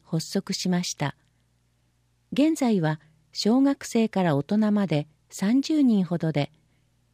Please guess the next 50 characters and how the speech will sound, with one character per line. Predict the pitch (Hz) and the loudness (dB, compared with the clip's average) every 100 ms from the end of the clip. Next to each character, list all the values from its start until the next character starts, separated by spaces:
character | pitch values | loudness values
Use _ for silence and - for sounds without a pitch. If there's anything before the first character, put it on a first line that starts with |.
| _ | _
月 | - 202 277 269 | -10 -4 -2 -2
三 | 202 196 | 0 -2
回、 | - 185 170 - _ _ _ _ _ | 0 -2 -2 -6 _ _ _ _ _
む | 190 | -2
つ | - | 0
か | - 294 | -2 0
わ | 302 | 0
台 | 233 196 | 0 -2
コ | - | 0
ミ | 202 | 2
ュ | |
ニ | 262 285 | 4 2
テ | - | 0
ィ | 262 | -2
ハ | 247 247 | 0 -2
ウ | |
ス | 233 175 | -2 -4
で | 147 131 | -2 0
練 | 151 196 | 0 0
習 | - 196 | 0 -2
し、 | - 180 175 _ _ _ _ _ | 0 -6 -6 _ _ _ _ _
そ | - | 0
の | 226 262 | 2 2
成 | - 269 | 0 -2
果 | - 196 | 0 0
を | 156 160 _ _ _ | 0 -4 _ _ _
地 | - 262 | 0 0
域 | 254 233 | 2 0
の | 208 165 | 2 2
お | |
祭 | 170 214 - 208 208 | 0 -2 -4 -2 0
り | |
や | 190 180 - | 0 -2 -8
イ | - 151 | -8 -2
ベ | 190 | 0
ン | 190 | 0
ト、 | - 160 - _ _ _ | -2 -4 -4 _ _ _
演 | 190 269 | 0 0
奏 | - 339 | 0 -6
会 | - 240 202 | -2 0 0
な | 190 | 0
ど | 160 | 0
で | 143 135 - | 0 -2 -4
披 | - 202 | -4 0
露 | 202 180 | 2 0
し | - | -4
て | 160 | -2
い | 156 | 0
ま | 143 156 | 0 -4
す。 | - | -6